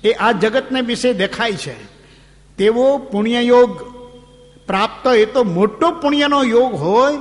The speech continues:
તો જ્ઞાની અને એની સાથે આપણને આવું નિવૃત્તિ ક્ષેત્રમાં તેમનો જોગ થાય, આવો જોગાનું જોગ.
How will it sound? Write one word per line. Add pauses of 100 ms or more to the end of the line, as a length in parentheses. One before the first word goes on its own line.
(420)
તો
જ્ઞાની (680)
અને
એની
સાથે
આપણને (100)
આવું (300)
નિવૃત્તિ
ક્ષેત્રમાં
તેમનો
જોગ
થાય, (360)
આવો
જોગાનું
જોગ.